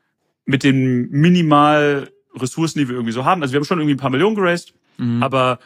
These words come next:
Speaker 1: jetzt nie mit Absicht auch größere Runden. Und wir haben dann teilweise auch irgendwie Geld ausgeschlagen und irgendwie Angebote nicht angenommen, die dann irgendwie größer waren, weil wir einfach mit Absicht gesagt haben, hey, wir wollen erstmal irgendwie die Sachen richtig entwickeln, die richtige Grundlage finden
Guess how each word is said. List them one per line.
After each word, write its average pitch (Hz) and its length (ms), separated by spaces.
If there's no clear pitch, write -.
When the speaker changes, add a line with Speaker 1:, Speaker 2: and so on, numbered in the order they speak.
Speaker 1:
jetzt 135 260
nie 165 140
mit 156 220
Absicht - 580
auch 123 160
größere 131 360
Runden. 110 320
Und 123 100
wir 127 60
haben 143 80
dann 147 80
teilweise 135 300
auch 117 60
irgendwie 127 200
Geld 113 180
ausgeschlagen 143 800
und 117 340
irgendwie 120 320
Angebote 127 360
nicht 147 140
angenommen, 127 280
die 120 80
dann 113 80
irgendwie 117 220
größer 139 260
waren, 131 160
weil 120 120
wir 120 60
einfach 113 160
mit 113 120
Absicht 131 300
gesagt 117 340
haben, 117 100
hey, 151 140
wir 135 80
wollen 127 180
erstmal 139 400
irgendwie 123 280
die 117 100
Sachen 131 280
richtig 123 240
entwickeln, 160 340
die 131 60
richtige 120 320
Grundlage 127 400
finden 120 360